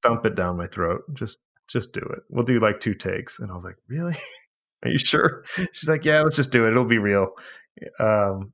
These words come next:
I was like, "Okay." <laughs> And it was, it was, I don't know. I would, I would say that was harder for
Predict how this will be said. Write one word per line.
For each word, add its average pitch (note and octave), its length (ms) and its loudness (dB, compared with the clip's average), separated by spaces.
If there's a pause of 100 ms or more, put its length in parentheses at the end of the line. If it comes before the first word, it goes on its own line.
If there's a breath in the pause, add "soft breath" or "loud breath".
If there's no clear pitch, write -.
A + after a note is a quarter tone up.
I - 40 -20
was - 60 -20 (140)
like, G2+ 120 -6
"Okay." A#2+ 440 2
<laughs> - 280 -2
And C3+ 100 0
it C3+ 40 2
was, A#2+ 260 2 (460 loud breath)
it F3+ 120 2
was, D3 320 2 (1040)
I G#2 60 -2
don't D#3 140 2
know. G#2 280 4
I C3 80 6
would, E3+ 260 4
I D3 100 6
would G#3 180 2
say A2+ 160 4
that G#2+ 160 2
was F#2+ 100 -4
harder G#2 320 4
for F#2 440 -2